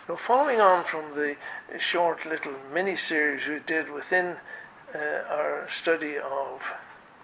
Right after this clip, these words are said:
Deuteronomy, the s-, little series on woolen and linen, the remaining verses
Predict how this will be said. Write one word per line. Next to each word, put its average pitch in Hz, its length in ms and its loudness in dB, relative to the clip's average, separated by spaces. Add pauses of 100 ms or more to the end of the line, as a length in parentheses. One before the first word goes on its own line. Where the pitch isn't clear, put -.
(680)
Deuteronomy, 139 720 0 (380)
the 123 220 -10
s-, - 220 -10
little 143 260 -12
series 147 720 -2
on 135 200 -6
woolen 143 320 0
and 127 200 -10
linen, 151 320 0 (1700)
the 170 100 -2
remaining 226 580 0 (1300)
verses 165 800 0